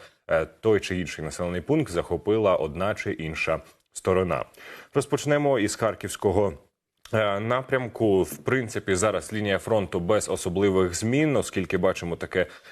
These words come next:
невеличке, е, затища в плані контрнаступальної операції Збройних сил України. Після феноменального прориву в Харківській області зараз, ймовірно, З С У потребують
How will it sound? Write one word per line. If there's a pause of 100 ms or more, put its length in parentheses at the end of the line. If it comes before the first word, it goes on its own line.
невеличке,
е,
затища
в
плані
контрнаступальної
операції
Збройних
сил
України.
Після
феноменального
прориву
в
Харківській (320)
області
зараз,
ймовірно,
З
С
У
потребують